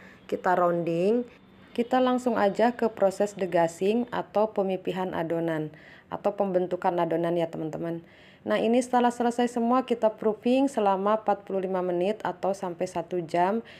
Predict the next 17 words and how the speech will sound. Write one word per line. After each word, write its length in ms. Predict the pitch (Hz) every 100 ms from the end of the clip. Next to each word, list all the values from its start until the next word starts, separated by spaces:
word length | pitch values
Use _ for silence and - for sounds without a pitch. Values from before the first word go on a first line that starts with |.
| -
Disesuaikan 640 | 214 233 226 233 233 262 226
dengan 240 | 220 220
suhu 400 | 220 214 202 226 196
udara 320 | 202 196 202
di 80 | 190
tempat 320 | 190 196 196
masing-masing. 960 | 190 190 185 180 170 165 - 165 160 160 - - - -
Karena 320 | 180 202 220
jika 640 | 196 196 196 185 185 175
suhu 240 | 175 214 233
udara 320 | 220 220 214
panas, 480 | 196 180 185 202 180
biasanya 480 | 175 175 165 185
itu 160 | 185 185
donat 320 | 175 160 180
cepat 320 | - - 175
mengembang. 720 | 170 170 160 156 160 185 233